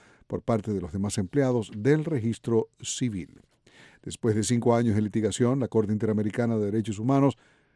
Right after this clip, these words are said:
falló a favor de la televisora R C T V y le ordenó al gobierno de Venezuela restablecer la frecuencia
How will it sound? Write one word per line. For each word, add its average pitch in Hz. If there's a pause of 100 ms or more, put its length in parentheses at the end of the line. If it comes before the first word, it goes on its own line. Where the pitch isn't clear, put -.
falló 110
a 110
favor 120
de 117
la 117
televisora 113
R 113
C 104
T 110
V 131 (400)
y 98
le 98
ordenó 107
al 104
gobierno 110
de 107
Venezuela 123 (260)
restablecer 123
la 147
frecuencia 135